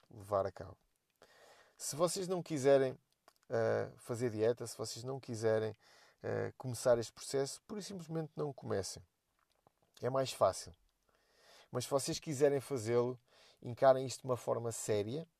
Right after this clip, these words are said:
encarem isto de uma forma estruturada, porque, como disse há pouco,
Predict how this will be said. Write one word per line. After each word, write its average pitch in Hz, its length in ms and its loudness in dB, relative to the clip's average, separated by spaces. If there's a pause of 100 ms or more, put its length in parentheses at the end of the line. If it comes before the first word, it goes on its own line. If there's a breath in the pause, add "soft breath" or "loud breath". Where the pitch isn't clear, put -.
(760 soft breath)
encarem 131 460 6
isto 117 120 -8
de 135 60 -14
uma 127 100 -2
forma 120 280 0
estruturada, 110 840 0
porque, - 220 -20
como 123 280 -8
disse 113 220 -6
há 107 80 0
pouco, 104 440 -8